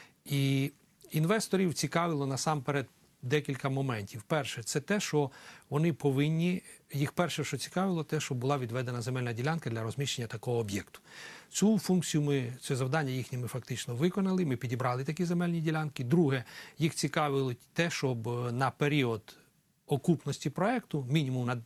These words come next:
до десяти років і більше, щоб були підписані контракти із містами на те, що місто гарантовано буде постачати запланований об'єм відходів, щоб ці заводи не ці комплекси не простоювали. І ще одне питання, це питання оплати вартості цих послуг за перероблення і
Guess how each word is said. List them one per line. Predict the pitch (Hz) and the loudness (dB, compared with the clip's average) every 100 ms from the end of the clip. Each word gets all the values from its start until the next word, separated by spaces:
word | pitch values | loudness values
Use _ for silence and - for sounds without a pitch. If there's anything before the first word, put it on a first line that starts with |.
| - | -2
до | 139 | 0
десяти | 135 - 165 214 | 2 0 0 2
років | 254 190 131 | 2 0 0
і | |
більше, | 156 254 208 208 - - - | 2 2 2 -2 -6 -12 -12
щоб | - 147 | -2 2
були | 185 160 | 4 4
підписані | 156 127 151 139 143 | 2 0 0 2 -2
контракти | 131 147 131 220 - 165 160 | 0 -2 2 0 2 -4 0
із | 127 | 0
містами | 139 - 202 214 175 | 2 0 2 2 2
на | 135 | 0
те, | 131 196 | 0 0
що | - 123 | 0 -2
місто | 127 185 - 113 | 2 0 0 0
гарантовано | 135 131 175 185 151 | 0 0 0 2 2
буде | 127 127 | 0 0
постачати | 123 - 131 180 175 170 - - - | -2 -2 0 0 0 -4 -6 -14 -6
запланований | 135 156 147 147 180 175 175 | 0 2 2 4 2 2 0
об'єм | 135 120 143 139 - | -2 2 0 0 -6
відходів, | 135 - 202 185 143 | -6 0 2 2 0
щоб | 123 | -4
ці | - 160 135 | 0 2 2
заводи | 127 135 156 131 | 2 2 2 0
не | 135 143 135 _ _ - | -2 -2 -6 _ _ -10
ці | - | -2
комплекси | 156 165 143 127 | -2 -2 -4 -4
не | 127 | -2
простоювали. | 147 - 110 95 95 - - - - - - | -2 -2 -4 -6 -12 -18 -20 -18 -16 -14 -2
І | |
ще | 143 233 | 4 4
одне | 220 214 | 4 2
питання, | 190 202 196 | 2 2 2
це | 156 139 | 2 0
питання | 135 170 175 156 147 147 | 0 0 2 2 0 -2
оплати | - 135 160 165 131 | -6 0 2 2 0
вартості | 135 139 131 - 120 | 0 0 -4 -8 -6
цих | - - | -6 -2
послуг | 175 202 - 147 | 2 2 2 -2
за | 113 127 | 2 0
перероблення | 131 123 143 196 180 180 185 | 0 0 4 4 4 4 2
і | 147 151 147 | 2 2 2